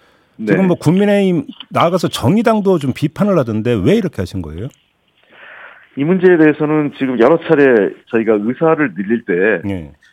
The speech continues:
Speaker 1: 이 문제를 같이 논의하자 그랬는데,
Speaker 2: 음.
Speaker 1: 지금 정부는 의대를, 의사,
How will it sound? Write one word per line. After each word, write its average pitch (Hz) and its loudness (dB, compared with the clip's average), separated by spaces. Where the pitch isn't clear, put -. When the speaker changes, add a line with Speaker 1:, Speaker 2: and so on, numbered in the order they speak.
Speaker 1:
이 113 -6
문제를 143 0
같이 - -10
논의하자 113 0
그랬는데, 92 -2
Speaker 2:
음. 101 -8
Speaker 1:
지금 143 -6
정부는 123 -2
의대를, 131 2
의사, 135 -4